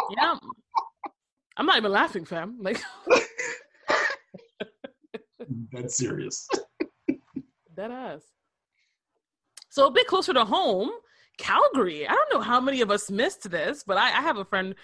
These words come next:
Speaker 1: who was actually out on a, uh, Uber Eats delivery when she got stuck in a flood. Last week, Calgary had a hailstorm on June fourteenth that caused approximately one billion dollars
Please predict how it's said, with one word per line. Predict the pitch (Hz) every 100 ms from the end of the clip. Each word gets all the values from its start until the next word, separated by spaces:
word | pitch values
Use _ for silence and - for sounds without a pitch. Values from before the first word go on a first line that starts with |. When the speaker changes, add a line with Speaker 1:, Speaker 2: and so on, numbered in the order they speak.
| - -
Speaker 1:
who | - 220
was | 196 190
actually | 220 - 240 208
out | 196 226 233
on | 220 202 196
a, | 196 190 190
uh, | - 185 -
Uber | 240 254 254
Eats | 262 247 180
delivery | 208 202 269 359 277 165 165 156 _ _ -
when | 202 214 208
she | - 240
got | 220 220
stuck | - - 294 254 - _ _ -
in | 233 226 -
a | 214 - -
flood. | 220 226 311 247 160 156 - _ _ _ -
Last | 226 302
week, | 247 233 -
Calgary | - 262 311 262 214
had | 214 220 202 196 185
a | 196 190
hailstorm | 214 240 294 - 185 175 175 190 - _ -
on | 247 302
June | 254 277
fourteenth | 254 226 - 196 185 - _ _ _
that | 196 180
caused | - 233 220 220 220 196
approximately | - 180 254 269 269 302 247 226 226
one | 190 233 269
billion | 247 220 233 240 240 240
dollars | 196 196 202 202 190